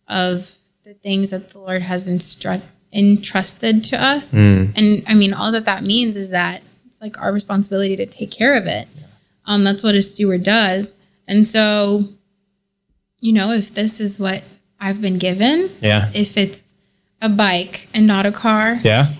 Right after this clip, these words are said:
Speaker 1: if it's ten volunteers and not two hundred,
Speaker 2: Mm-hmm.
Speaker 1: then that's what the Lord has for me right now.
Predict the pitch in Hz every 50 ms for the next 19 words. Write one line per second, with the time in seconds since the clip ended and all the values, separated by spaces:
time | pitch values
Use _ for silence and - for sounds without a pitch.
0 | - _ - 208 208 - - 208 202 202 - - - - _ _ _ - 247 240
1 | 247 240 240 214 202 196 190 190 196 196 - 214 190 180 180 180 180 180 190 208
2 | 196 196 196 190 185 185 185 185 185 165 151 - _ _ _ - - 233 220 214
3 | 208 190 185 196 202 214 233 247 262 262 285 - - - 214 226 247 - - -
4 | 247 262 262 269 269 285 294 277 - - 285 285 277 247 254 - 247 262 269 262
5 | 247 254 247 226 240 247 262 254 - 262 240 226 208 202 190 190 196 185 185 175
6 | 175 180 190